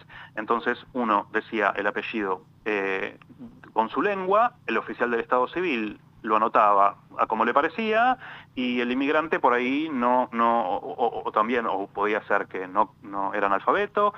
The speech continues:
o que tenía miedo de discutirle al empleado del, del registro civil, entonces el apellido quedaba registrado de un modo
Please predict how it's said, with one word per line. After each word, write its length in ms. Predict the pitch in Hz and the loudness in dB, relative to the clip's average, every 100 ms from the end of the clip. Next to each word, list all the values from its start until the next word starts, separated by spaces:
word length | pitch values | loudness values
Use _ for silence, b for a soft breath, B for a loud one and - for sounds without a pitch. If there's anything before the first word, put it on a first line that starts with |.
| B B | B B
o 100 | 107 | -4
que 100 | 107 | -4
tenía 200 | 107 107 | -4 -2
miedo 260 | 104 101 | 0 2
de 80 | 95 | 0
discutirle 380 | - 101 104 101 | -4 -10 -4 -2
al 80 | 98 | -2
empleado 380 | 95 101 101 98 | -2 0 0 -2
del, 220 | 92 101 | -6 -10
del 160 | 98 | -10
registro 340 | 95 - - 110 | -8 -10 -8 -6
civil, 260 | 120 170 208 | -4 -2 -2
entonces 280 | 135 120 107 | -4 -6 -4
el 80 | |
apellido 360 | 98 - 135 139 | -2 -4 -4 -2
quedaba 240 | 110 107 | 2 2
registrado 420 | 107 - - 127 123 | 0 -4 -4 0 0
de 60 | |
un 120 | 131 | 0
modo 400 | 147 156 165 202 | 0 2 4 2